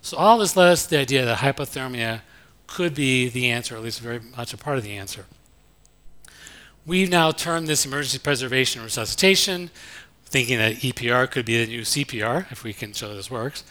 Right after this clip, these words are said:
But the concept is protection, preservation of the whole organism during circulatory arrest of two hours or more for transportation, control of bleeding, while they're still pulseless, followed by delayed resuscitation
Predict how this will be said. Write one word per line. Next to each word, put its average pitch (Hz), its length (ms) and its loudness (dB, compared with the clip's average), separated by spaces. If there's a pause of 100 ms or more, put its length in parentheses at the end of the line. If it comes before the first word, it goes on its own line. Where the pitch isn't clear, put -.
(640)
But - 140 -8
the 147 80 -6
concept 180 680 4
is 113 380 -6
protection, 185 640 0
preservation 160 880 -4
of 131 100 -10
the 123 80 -10
whole 175 220 -4
organism 110 580 -2 (600)
during 160 240 -2
circulatory 151 460 -4
arrest 127 180 -4
of 113 80 -18
two 160 200 -2
hours 147 280 4
or 131 60 -8
more 107 340 -10 (360)
for - 120 -14
transportation, 143 760 -2
control 147 320 -2
of 139 60 -2
bleeding, 123 420 0 (440)
while 139 280 6
they're 170 120 2
still 175 200 -2
pulseless, 151 760 -2 (380)
followed 147 360 -2
by 135 160 4
delayed 123 280 -2
resuscitation 117 840 -6